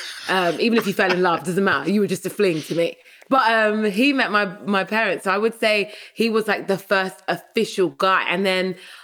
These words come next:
I was having sex before and using, like, vibrators and stuff, but I never had an orgasm. And maybe I thought, I don't know what I thought I was doing. <laughs> I was like,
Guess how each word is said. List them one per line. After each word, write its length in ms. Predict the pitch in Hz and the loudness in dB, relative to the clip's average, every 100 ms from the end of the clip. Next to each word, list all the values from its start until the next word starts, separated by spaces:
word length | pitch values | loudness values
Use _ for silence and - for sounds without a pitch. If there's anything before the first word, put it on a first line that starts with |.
| - | -4
I 100 | 254 | -2
was 120 | 330 | 0
having 260 | 330 330 294 | 0 0 0
sex 300 | 330 - - | 0 -4 -4
before 640 | 254 349 302 87 180 277 - - - | -2 2 2 2 0 0 -6 -10 -2
and 260 | 277 339 | 2 4
using, 360 | 302 294 254 226 | 4 2 2 2
like, 260 | 214 - | 0 0
vibrators 520 | - 202 196 269 233 165 | -2 -2 0 0 0 -2
and 100 | 165 | -6
stuff, 340 | - 127 202 - - | -4 -4 -4 -8 -2
but 140 | 240 240 | 0 2
I 140 | 277 | 4
never 280 | 294 302 311 | 4 4 2
had 160 | 285 285 | 2 2
an 60 | |
orgasm. 520 | 262 277 277 269 294 359 - - | 2 2 2 2 0 -2 -6 2
And 80 | |
maybe 220 | 294 392 339 | 4 4 4
I 80 | 285 | 2
thought, 200 | 277 208 | 0 2
I 60 | 349 | 2
don't 80 | |
know 100 | 269 | 2
what 160 | 208 330 | 4 4
I 100 | 208 | 2
thought 160 | 156 190 | 2 0
I 80 | 175 | 2
was 160 | 185 | 0
doing. 280 | 160 180 165 | 2 2 2
<laughs> 20 | 202 | 2
I 220 | 285 370 | 4 4
was 220 | 302 339 | 2 2
like, 400 | 269 320 226 - | 2 2 0 -6